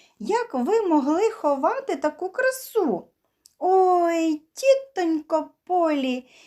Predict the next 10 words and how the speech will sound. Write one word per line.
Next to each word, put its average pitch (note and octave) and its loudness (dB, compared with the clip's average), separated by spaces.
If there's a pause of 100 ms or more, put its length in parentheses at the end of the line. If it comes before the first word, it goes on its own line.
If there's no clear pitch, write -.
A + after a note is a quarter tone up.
(120)
я D#4 -2
зроблю F4 0
із D4 -2
вас G4 -2
таку - -2 (160)
красуню, E4 0 (220)
що - -8
усі D#4 -2
милуватимуться C4+ 0
вами». G3 -4